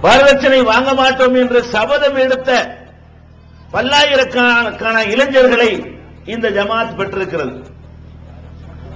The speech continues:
வாங்கிய வரதட்சணையை மாமனார் வீட்டாரிடம் திருப்பி கொடுத்த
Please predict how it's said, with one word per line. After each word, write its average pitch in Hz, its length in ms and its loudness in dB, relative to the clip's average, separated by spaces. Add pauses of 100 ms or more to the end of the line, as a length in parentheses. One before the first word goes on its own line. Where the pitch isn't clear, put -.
(120)
வாங்கிய 269 540 2
வரதட்சணையை 254 760 4 (2250)
மாமனார் 269 680 2
வீட்டாரிடம் 254 600 4
திருப்பி 294 400 -4
கொடுத்த 262 340 -4